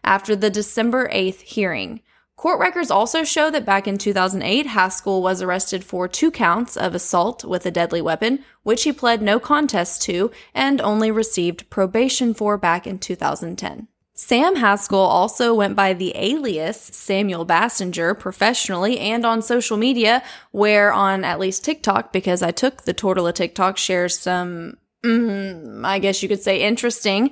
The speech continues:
TikTok videos and independent movies, which he claims to have produced, none of which you or I have ever fucking heard of nor seen. But according to Google, star TikTok and Instagram models, as well as other social media influencers,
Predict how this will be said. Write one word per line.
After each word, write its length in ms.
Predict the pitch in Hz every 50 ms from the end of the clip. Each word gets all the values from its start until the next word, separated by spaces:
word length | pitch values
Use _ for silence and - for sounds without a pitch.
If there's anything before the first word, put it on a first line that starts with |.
| - - - - _ -
TikTok 400 | - 240 208 214 - 208 196 196
videos 540 | 196 202 196 190 196 214 254 311 302 - - - - _ -
and 440 | - 196 208 208 202 202 196 202 190
independent 720 | - - 226 233 240 240 247 240 240 240 226 214 196 170
movies, 440 | 190 208 269 320 302 247 240 247 -
which 160 | 226 202 -
he 80 | - 208
claims 380 | - - 208 190 190 190 190 -
to 80 | - 196
have 260 | 196 185 180 185 -
produced, 640 | - 190 175 196 254 302 277 294 285 - - - 196
none 340 | 202 208 196 202 302 440 480
of 120 | 302 214
which 500 | 202 185 180 240 277 - - - - - -
you 240 | 185 190 202 208
or 120 | 190 185 185
I 140 | 185 180 180
have 200 | 180 175 180 -
ever 320 | 180 240 277 254 190 180
fucking 380 | - - 180 170 - 185 175 190
heard 220 | 202 190 190 175
of 340 | 175 175 175 175 170 190 - _ _ _ _ -
nor 240 | 185 190 180 165 170
seen. 540 | - - - 294 294 262 233 240 254 302 330 - - - - _ -
But 120 | 254 247
according 400 | 233 - - 294 269 277 254 233
to 60 | 233
Google, 320 | 202 247 294 294 294 269 262
star 320 | - - 269 233 226 214
TikTok 540 | 208 - 294 277 - - - 233 233 226 -
and 100 | 190 -
Instagram 640 | 208 214 233 - - - 196 - 185 180 180 175 175
models, 420 | 160 170 190 185 180 170 170 175
as 140 | 170 170 190
well 180 | 185 180 180
as 160 | 175 175 170 -
other 320 | - 208 208 190 175 175 - - - -
social 480 | - - - 262 269 269 - - 226
media 380 | 220 233 247 247 233 233 220 202
influencers, 880 | 196 190 190 - 262 302 311 320 285 - - 214 208 202 202 196 -